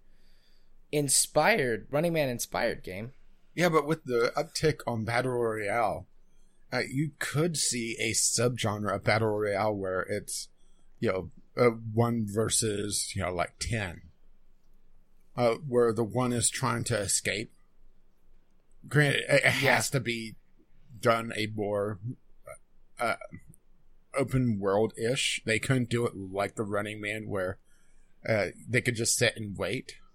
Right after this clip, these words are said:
Speaker 2: because then you're turning it into what Evolve had problems with, where it was just a hide and seek game. Yeah, it has to have
Speaker 1: Yeah.
Speaker 2: some sort of active pursuit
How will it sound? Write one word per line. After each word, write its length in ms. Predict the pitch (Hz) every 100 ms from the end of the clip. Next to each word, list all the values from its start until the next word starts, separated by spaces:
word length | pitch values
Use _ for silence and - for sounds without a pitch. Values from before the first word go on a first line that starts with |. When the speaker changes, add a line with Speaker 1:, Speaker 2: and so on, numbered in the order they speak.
| -
Speaker 2:
because 300 | 107 104 101
then 240 | 117 110
you're 280 | 104 98 98 -
turning 280 | - 123 110
it 140 | 113 -
into 500 | 107 104 113 104 101
what 260 | 104 110 - -
Evolve 500 | 104 - 92 98 107
had 260 | 117 104 95
problems 400 | 113 110 117 123
with, 240 | 117 -
where 220 | 104 92
it 120 | - 92
was 160 | 92
just 360 | - 104 - - - - - - - - - -
a 400 | 110 107 104 101 - -
hide 300 | - 120 113
and 160 | 107
seek 240 | - 107 -
game. 320 | 131 160 156 - - - - - _ - - _ - - - - -
Yeah, 160 | 135
it 40 | 127
has 180 | 139 -
to 80 |
have 160 | 135 131
Speaker 1:
Yeah. 60 | 123
Speaker 2:
some 100 | 123
sort 220 | 123 113
of 100 | 101 120
active 340 | 120 123 104
pursuit 500 | 104 95 - 113